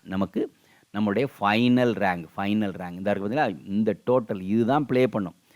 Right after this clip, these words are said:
So, இந்த ரெண்டுமே, இந்த, இது, இந்த பார்ட் ரிட்டர்ன், இந்த பார்ட் பி டி, that is personality test, then it's a final total, then your rank comes. ஓகே? So, இது நம்ம புரிஞ்சுக்கணும். இது ரொம்ப முக்கியமான ஒரு ஃபேக்ட். நிறைய பேருக்கு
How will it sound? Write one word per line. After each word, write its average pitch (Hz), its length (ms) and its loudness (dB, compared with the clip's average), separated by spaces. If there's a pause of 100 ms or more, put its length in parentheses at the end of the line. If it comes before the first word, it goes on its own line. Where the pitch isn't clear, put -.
(180)
So, 135 180 4
இந்த 101 180 4
ரெண்டுமே, 180 800 6
இந்த, 110 380 4 (180)
இது, 135 320 4
இந்த 147 180 6
பார்ட் 156 320 2
ரிட்டர்ன், 170 380 2
இந்த 147 240 -2
பார்ட் 92 360 -2
பி 127 120 -4
டி, 127 160 -2
that 104 160 -2
is 92 140 -6
personality 127 520 0
test, 139 340 -4
then 160 140 -2
it's 139 240 -4
a 104 40 -2
final 113 360 0
total, 107 420 -2 (400)
then 123 120 2
your 110 220 2
rank 98 380 -2
comes. 82 300 -8 (240)
ஓகே? 117 340 2 (420)
So, 175 180 2
இது 143 260 6
நம்ம 139 280 4 (680)
புரிஞ்சுக்கணும். 135 480 4
இது 113 140 2
ரொம்ப 147 240 2
முக்கியமான 165 520 4
ஒரு 156 160 8
ஃபேக்ட். 120 360 2
நிறைய 135 400 -4
பேருக்கு 131 320 2